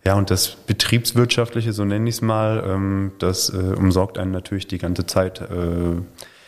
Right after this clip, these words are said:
wir sind in einer sehr, sehr glücklichen Situation, dass, ähm, wir sehr, ja, dass wir, ja,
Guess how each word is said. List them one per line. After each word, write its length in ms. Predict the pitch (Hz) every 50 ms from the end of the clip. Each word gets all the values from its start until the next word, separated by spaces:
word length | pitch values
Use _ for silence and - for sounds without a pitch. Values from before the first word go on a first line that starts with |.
| - - - - _ _
wir 80 | - 101
sind 160 | 110 127 123
in 80 | 123 127
einer 80 | 117
sehr, 220 | 107 110 110 123 127
sehr 160 | 123 120 107
glücklichen 500 | 110 113 120 135 131 156 143 139 147 135
Situation, 840 | 143 139 135 139 131 127 127 - - 131 135 139 143 147 143 135 131
dass, 280 | - 110 113 110 - -
ähm, 600 | - 104 104 107 107 104 104 104 104 98 - 101
wir 160 | 101 104 98 95
sehr, 540 | 95 98 98 101 107 104 98 98 98 98 - -
ja, 180 | - 92 95 104
dass 200 | 101 95 - -
wir, 320 | 104 98 95 92 92 92 92 110 - - - _ _ -
ja, 240 | 87 87 90 95